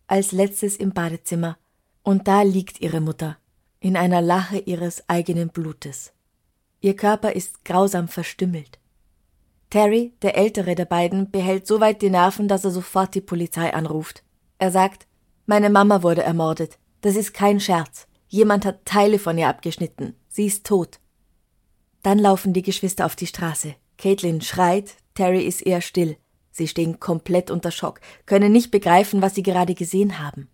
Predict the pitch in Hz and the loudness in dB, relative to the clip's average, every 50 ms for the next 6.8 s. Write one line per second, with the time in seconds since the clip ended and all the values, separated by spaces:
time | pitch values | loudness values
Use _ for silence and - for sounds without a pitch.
0 | _ _ _ _ _ _ _ _ _ _ _ _ _ _ _ - 196 190 214 233 | _ _ _ _ _ _ _ _ _ _ _ _ _ _ _ 2 4 4 4 2
1 | 233 - - 208 202 202 226 226 - - 208 196 196 202 196 190 185 185 196 202 | 0 -2 -2 -2 -2 -2 -4 -8 -6 -2 0 2 4 4 4 4 4 4 4 4
2 | 214 226 220 - 202 196 - - 190 185 190 190 190 185 175 175 - - 175 - | 4 4 2 2 0 -4 -4 -2 -2 0 0 0 0 0 -2 -2 -4 -4 -2 -2
3 | - 175 180 185 - 180 - - 180 165 175 170 160 175 - - 160 160 156 160 | 0 -2 -2 -4 -8 -12 -8 -8 -6 -4 -4 -4 -2 -4 -4 -4 -4 -6 -6 -8
4 | - _ _ _ _ _ _ _ _ _ _ _ _ _ - 196 196 202 214 214 | -12 _ _ _ _ _ _ _ _ _ _ _ _ _ 2 4 4 4 4 2
5 | - 226 208 - 208 202 202 - 190 190 196 196 196 - 190 180 196 196 196 - | 0 -4 -4 -2 -4 -4 -2 -2 0 0 0 0 0 -2 2 2 2 2 2 -2
6 | 185 180 - 175 175 175 175 - - - 185 202 208 208 208 | -6 -4 -2 -2 0 0 0 0 0 0 0 2 0 0 -2